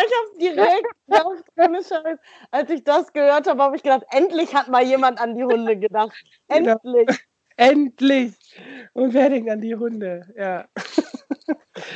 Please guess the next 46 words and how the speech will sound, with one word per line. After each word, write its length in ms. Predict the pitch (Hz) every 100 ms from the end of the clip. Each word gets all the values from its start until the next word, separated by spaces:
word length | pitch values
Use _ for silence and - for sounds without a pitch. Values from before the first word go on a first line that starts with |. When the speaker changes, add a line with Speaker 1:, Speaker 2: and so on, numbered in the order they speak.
| - 220 - - -
Speaker 2:
Ja, 140 | 175
Grüße 280 | 180 302 330
gehen 160 | 320 294
raus 220 | 285 277
an 120 | 285
die 140 | 277 240
Stadtlohner 540 | - 262 254 240 233
Facebook-Gruppe. 760 | 233 226 202 190 190 185 160 147 _ _
Speaker 1:
Ach, 160 | 202 247
Speaker 2:
Die 80 |
sich 80 | 196
Speaker 1:
das 200 | 226 233
ist 180 | 220 208
so 80 | 233
Speaker 2:
Sorgen 240 | 226 247
Speaker 1:
witzig. 80 | 226
Speaker 2:
machen 200 | 202 185 _
um 80 | 202 -
die 100 | 180
Hunde. 320 | 202 208 208 _ _ -
Speaker 1:
Ich 160 | 226 196
weiß 180 | 262 285 294
nicht, 100 | 285 -
wer 400 | - 302 - 311 -
<clears throat> 80 | 302
dieses 300 | 269 294 -
ganze 420 | 262 277 - 254
Ding 260 | 233 254 247
losgetreten 800 | 233 240 - - - 214 202
hat, 180 | 208 190
wer 240 | 208 214 220
das 180 | 220 -
als 200 | 196 208
allererstes 720 | 226 226 226 208 208 208 196
mal 180 | 208 185
irgendwann 440 | 190 226 214 208 214
geschrieben 460 | 214 - 220 202
hat, 260 | 208 214 233 - - -
aber 260 | 208 208 214
es 140 | 214
ist 200 | - 170 -
einfach 440 | 208 _ 180 190 _ _ _ -
so 180 | 190 165
witzig. 400 | 175 _ 165 165
Speaker 2:
War 100 |
noch 120 | 277